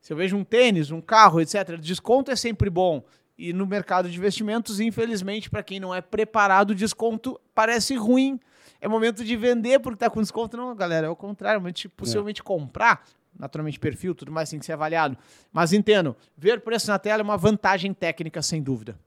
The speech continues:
Speaker 2: Não, perfeito, perfeito. É só, é, tem, tem, tem que tá com um pouquinho de estômago, né? Porque é o amigo que fala sempre a verdade. Então, um pouco de, de cuidado com isso. Mas eu também sou hiper fã.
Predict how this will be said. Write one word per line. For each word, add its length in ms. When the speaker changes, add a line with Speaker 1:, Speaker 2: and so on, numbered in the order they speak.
Speaker 2:
Não, 180
perfeito, 400
perfeito. 380
É 40
só, 360
é, 500
tem, 140
tem, 300
tem 160
que 60
tá 100
com 80
um 40
pouquinho 240
de 60
estômago, 480
né? 200
Porque 260
é 180
o 80
amigo 220
que 80
fala 160
sempre 240
a 40
verdade. 440
Então, 140
um 80
pouco 280
de, 200
de 100
cuidado 340
com 140
isso. 160
Mas 160
eu 80
também 240
sou 160
hiper 240
fã. 320